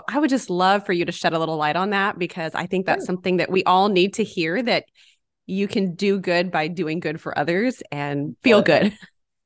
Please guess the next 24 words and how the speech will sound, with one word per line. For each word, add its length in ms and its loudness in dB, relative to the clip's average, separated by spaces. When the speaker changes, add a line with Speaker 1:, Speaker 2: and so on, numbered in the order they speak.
Speaker 2:
Absolutely. 840 -2
So 220 -2
if 320 0
you 140 -6
really 500 2
think 340 -4
about, 760 0
you 120 -10
talked 220 -4
a 40 -4
little 220 0
bit 140 2
about 380 -2
how 480 -4
E 80 -4
Newton 300 -6
was 220 -6
built 580 -2
a 40 -10
lot 420 -2
with 380 0
my 120 0
personal 400 -6
experiences. 1120 -12